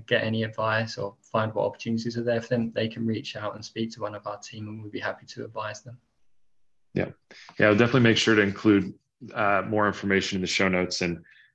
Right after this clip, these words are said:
Speaker 2: uh, we'll be posting this episode on Twitter and, uh, you know, anywhere that you listen to podcasts. So, um, yeah, I think that will, uh,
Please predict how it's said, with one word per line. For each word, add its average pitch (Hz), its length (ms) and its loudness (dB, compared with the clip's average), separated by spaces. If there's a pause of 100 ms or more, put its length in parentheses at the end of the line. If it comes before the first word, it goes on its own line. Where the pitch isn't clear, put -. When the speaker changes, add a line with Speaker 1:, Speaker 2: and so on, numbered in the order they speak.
Speaker 2:
uh, 87 320 6 (100)
we'll 92 140 4
be 85 160 -4
posting 92 360 2
this 85 120 2
episode 87 360 4
on 82 260 0 (580)
Twitter 98 640 6
and, 80 400 -2
uh, 76 380 2 (280)
you 87 160 -2
know, 80 280 -2 (120)
anywhere 90 340 4
that 80 80 0
you 87 140 2
listen 85 220 2
to 85 140 4
podcasts. 87 580 0
So, 80 400 2 (680)
um, 78 400 -2 (300)
yeah, 78 240 2 (1120)
I - 80 -10
think 85 340 -4 (1160)
that 90 280 2
will, 87 260 4
uh, 80 320 4